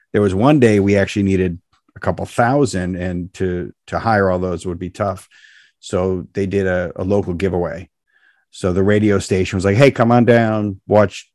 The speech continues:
this new Adam Sandler movie get, get made, and, uh, be in the crowd." And so,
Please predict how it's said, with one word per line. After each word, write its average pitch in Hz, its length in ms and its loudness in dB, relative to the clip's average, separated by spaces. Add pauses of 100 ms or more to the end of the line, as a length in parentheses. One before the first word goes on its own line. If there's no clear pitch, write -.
this 104 220 -4
new 101 140 0
Adam 95 180 2
Sandler 95 280 -2
movie 92 220 -4
get, 95 220 -6 (180)
get 95 160 -8
made, 90 340 -6 (580)
and, 90 340 -4
uh, 85 120 -2
be 98 200 0
in 90 60 -2
the 92 80 -2
crowd." 92 460 -2 (500)
And 92 240 -6
so, 92 640 -4